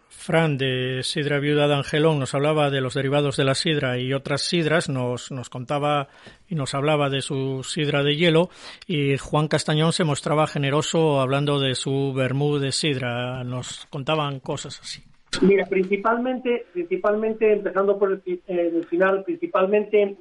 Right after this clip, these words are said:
Speaker 2: eh, el vinagre se elabora de sidra que se recoge en,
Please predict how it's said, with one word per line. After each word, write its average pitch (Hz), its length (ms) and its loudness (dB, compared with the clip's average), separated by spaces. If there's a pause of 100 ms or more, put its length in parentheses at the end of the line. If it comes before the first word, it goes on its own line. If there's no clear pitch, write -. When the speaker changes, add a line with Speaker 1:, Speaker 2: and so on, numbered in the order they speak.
(140)
Speaker 2:
eh, 165 580 2
el 156 100 2
vinagre 196 420 2
se 208 80 2
elabora 202 560 4
de 160 920 0
sidra 196 260 2
que 196 120 -4
se 190 80 0
recoge 185 520 2
en, 160 420 0